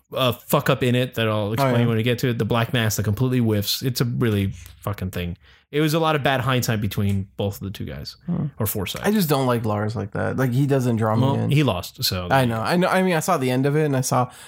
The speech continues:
Speaker 2: I saw, um, Aleister Black just posing in the ring for an un-, unnecessary amount of time that
Speaker 1: Yeah.
Speaker 2: even he was just like, "What?" <laughs>
Speaker 1: <laughs>
Speaker 2: 'Cause at a certain point, he's just, like, standing there, and I'm like, "Oh, something's gonna happen, I guess."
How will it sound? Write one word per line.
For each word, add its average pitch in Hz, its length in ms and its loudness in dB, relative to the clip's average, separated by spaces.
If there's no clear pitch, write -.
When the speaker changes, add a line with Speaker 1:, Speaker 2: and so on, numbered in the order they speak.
Speaker 2:
I 160 100 0
saw, 220 420 0
um, 120 480 0
Aleister 131 220 0
Black 123 200 2
just - 200 -6
posing 120 300 2
in 120 80 2
the 117 80 0
ring 123 200 2
for 123 160 0
an 123 180 0
un-, 120 360 0
unnecessary 156 640 2
amount 165 200 2
of 165 80 -2
time 175 380 0
that 165 220 2
Speaker 1:
Yeah. 196 80 0
Speaker 2:
even 208 180 2
he 175 160 2
was 156 160 2
just 139 160 -2
like, 120 140 -2
"What?" - 200 -6
<laughs> - 180 0
Speaker 1:
<laughs> 180 680 0
Speaker 2:
'Cause 208 140 0
at 233 80 2
a 208 60 0
certain 254 160 0
point, 233 160 2
he's 196 100 0
just, 208 140 -2
like, 165 120 0
standing 175 460 2
there, 131 160 2
and 143 80 2
I'm 147 100 2
like, 135 200 0
"Oh, 131 280 0
something's 127 380 0
gonna 127 180 0
happen, 170 340 0
I 285 60 0
guess." 262 320 2